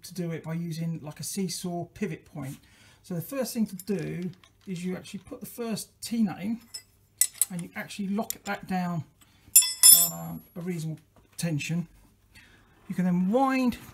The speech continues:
the clock until it is virtually over the centre line by eye of that T-nut.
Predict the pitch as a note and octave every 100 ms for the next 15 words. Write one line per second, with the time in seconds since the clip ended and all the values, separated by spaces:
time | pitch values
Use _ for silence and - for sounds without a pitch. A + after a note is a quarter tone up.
0 | - - - - A3+ F3+ A3 - - -
1 | - - - G3 G3 F3 F#3 C4 B3+ B3
2 | A#3 A#3 G#3 G#3 G3 - G#3 G3 G3+ G3
3 | F#3 F#3 F#3 D#3+ C3 E3+ F#3+ - _ _
4 | _ - - - _ _ _ _ _ _
5 | _ _ _ _ _ _ - E3+ E3+ -
6 | F3+ F#3 A#3+